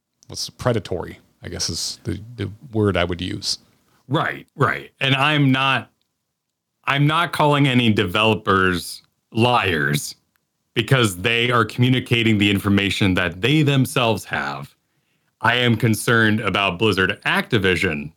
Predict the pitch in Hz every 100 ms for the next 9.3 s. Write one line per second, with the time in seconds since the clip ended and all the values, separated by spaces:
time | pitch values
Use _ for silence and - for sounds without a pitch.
0 | - 113 107 95 92 80 69 69 - -
1 | _ _ - 110 101 101 104 80 92 73
2 | - 82 76 67 69 _ _ _ _ 110
3 | 110 151 156 156 151 151 143 127 135 123
4 | 143 135 135 - - 131 143 160 160 185
5 | 233 190 110 101 98 92 92 127 156 190
6 | 196 180 165 240 160 127 143 - - _
7 | _ _ _ _ - 202 220 190 143 -
8 | 233 - 104 87 98 120 117 110 95 180
9 | 85 - -